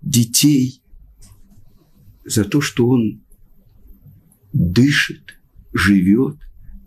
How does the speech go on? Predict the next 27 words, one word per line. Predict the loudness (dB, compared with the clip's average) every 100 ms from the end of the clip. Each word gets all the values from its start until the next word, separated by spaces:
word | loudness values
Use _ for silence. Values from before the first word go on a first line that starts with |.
| -20 -20 _
за | -2 0
то, | 0
что | -2 -2
Творец | -4 0 0 -2
создал | -2 -4 -4 -2 -2
для | 0 -2
него | -2 -4
такой | -4 -2 -2
прекрасный | -2 0 0 0 -4 -6 -4 2 2
мир. | 4 0 -2 -6 -16 -20 _ -20 -20 -20 _ _
Но | 2 2
главное, | 0 -2 0 0 -2 -2 -2 -6 -12 _ _ _
ради | -2 0 0 0
чего | -2 0 2 0
сотворён | -2 -6 -2 0 2 2
весь | 0 0 -4
мир. | -4 -4 -8 -20 -16 -12 -2
И | 0
это | 2 0
то, | 0 2
с | 2
чего | 2 2 4
начинается | 2 2 2 2 0 -4 -8
вся | -4 -2 -2
Тора. | -2 -4 -6 -10 _ -2
Б | 0 4 4 2 -6 -2
решит. | 2 2 0 -6 -8 -10 -20